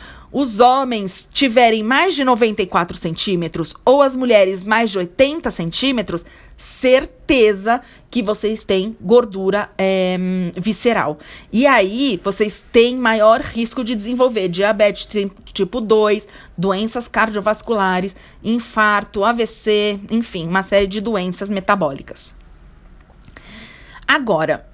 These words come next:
se você acha que você já recebeu notícias ruins suficiente,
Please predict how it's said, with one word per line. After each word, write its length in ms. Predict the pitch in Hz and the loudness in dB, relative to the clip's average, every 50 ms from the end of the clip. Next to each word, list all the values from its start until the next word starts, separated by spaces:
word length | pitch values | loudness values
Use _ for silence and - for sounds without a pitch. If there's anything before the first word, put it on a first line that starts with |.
| - - - - | -18 -14 -10 -4
se 140 | - 285 254 | -2 0 4
você 320 | 294 294 294 294 - 381 | 4 4 4 2 0 0
acha 540 | 453 523 392 294 226 190 185 - - 147 - | 0 2 2 2 2 2 0 -4 -8 -8 -8
que 80 | - | -4
você 240 | 202 214 208 - 214 | -4 -2 -2 -2 0
já 100 | 214 240 | 2 2
recebeu 540 | 247 269 277 269 - 269 233 208 247 254 262 | 2 4 2 2 0 0 2 2 2 2 2
notícias 500 | 262 269 - - 269 240 262 262 254 - | 0 -6 -6 -6 -6 -4 -4 -4 -4 -4
ruins 480 | - - 262 254 233 220 202 185 - - | -4 -4 -4 -2 -2 -2 -4 -6 -6 -6
suficiente, 1300 | - - - - - 370 370 - 262 - - - 170 202 220 220 196 165 170 170 - - 156 151 - | -6 -6 -2 0 0 0 0 0 -4 -8 -8 -4 -2 0 0 0 -2 -6 -8 -8 -8 -8 -8 -10 -12